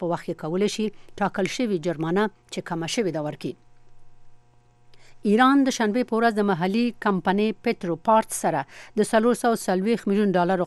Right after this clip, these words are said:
قرارداد امضا کړ چې په خلیج کې د بلال د ګاز سیمه جوړه کړي. دا خبر د ایران دولتي تلویزیون خپور کړی دی او وایي د امریکا د بندیزونو سره سره د ملک د انرژۍ دغه مهم سکتور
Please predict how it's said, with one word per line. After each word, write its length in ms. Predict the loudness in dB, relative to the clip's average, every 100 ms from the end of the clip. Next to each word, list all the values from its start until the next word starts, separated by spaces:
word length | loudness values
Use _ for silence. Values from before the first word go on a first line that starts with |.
| -2
قرارداد 400 | -2 0 -2 -2
امضا 200 | -2 -2 -2
کړ 80 | -4 -6 -14 -12
چې 140 | -8
په 100 | -6
خلیج 300 | -2 0 0 -2
کې 460 | -2 -2 -10 -2
د 100 | 0 4
بلال 260 | 6 6 4
د 80 | 0
ګاز 200 | 0 -2 -2
سیمه 220 | -2 -2 -4
جوړه 200 | -6 -8
کړي. 120 | -10 -16 _ -20 -10 -6
دا 80 | -2
خبر 240 | 2 4 4
د 40 | 4
ایران 260 | 4 4 2
دولتي 380 | 2 0 -2 -4
تلویزیون 360 | -2 -2 -2 -4
خپور 180 | -2 -2 0
کړی 160 | -4 -2
دی 80 | -6 -10 -6 -2
او 40 | 0 2
وایي 260 | 2 2 -2 -2
د 80 | 0
امریکا 320 | 0 -2 -2
د 100 | 0
بندیزونو 420 | -2 -2 0 0 0
سره 180 | 2 2 2
سره 160 | 0 -2 -10 -4 0
د 80 | 0
ملک 180 | 0 0
د 80 | 0
انرژۍ 380 | -2 -2 -2 -4 -4 -12 -4 2
دغه 180 | 4 4 0
مهم 260 | -2 -4 -6
سکتور 500 | -12 -8 -4 -4